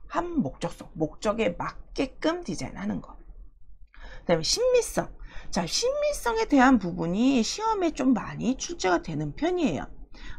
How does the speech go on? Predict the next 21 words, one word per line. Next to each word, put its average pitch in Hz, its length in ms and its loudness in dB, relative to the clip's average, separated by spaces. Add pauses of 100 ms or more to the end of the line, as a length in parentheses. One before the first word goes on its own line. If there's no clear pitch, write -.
아름다움에 269 880 6
대한 160 240 0
부분인데, 170 600 0 (260)
이 277 140 6
아름다움이라는 392 1040 4
거는 226 440 4 (220)
사람마다 494 580 2
좀 381 200 4
느끼는 381 420 2
감정이 185 360 0
좀 392 140 -6
다르죠. 170 440 0 (380)
개인적으로 185 540 2
느끼는 170 340 -4
감정이 156 340 -8
좀 247 120 -10
달라요. 165 600 4 (360)
되게 190 340 2
주관적이고 269 1160 4 (220)
감성적인 269 960 0
부분이에요. 156 640 -2